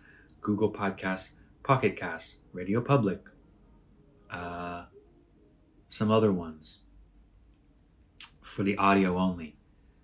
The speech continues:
Um, and this podcast is ad-free, for free. So, no ads. Come on,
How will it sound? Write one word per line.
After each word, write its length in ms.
Um, 580
and 120
this 80
podcast 460
is 260
ad-free, 920
for 320
free. 480
So, 480
no 180
ads. 560
Come 160
on, 200